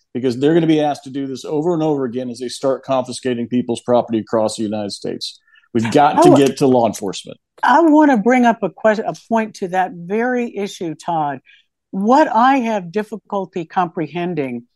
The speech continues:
Speaker 2: is how can good people in our law enforcement carry out that kind of tyranny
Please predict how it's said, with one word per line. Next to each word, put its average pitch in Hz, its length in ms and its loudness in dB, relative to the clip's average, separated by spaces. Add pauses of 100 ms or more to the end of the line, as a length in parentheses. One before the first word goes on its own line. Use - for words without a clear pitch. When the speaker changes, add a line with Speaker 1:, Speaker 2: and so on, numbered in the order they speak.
(460)
Speaker 2:
is 214 220 4
how 277 480 2
can 202 640 -4 (500)
good 254 560 4
people 175 680 0 (360)
in 208 180 -2
our 202 240 -2
law 196 300 -6
enforcement 180 800 -10 (360)
carry 277 500 2
out 226 360 2 (100)
that 190 460 0
kind 226 400 -6
of 175 180 -10
tyranny 214 720 -2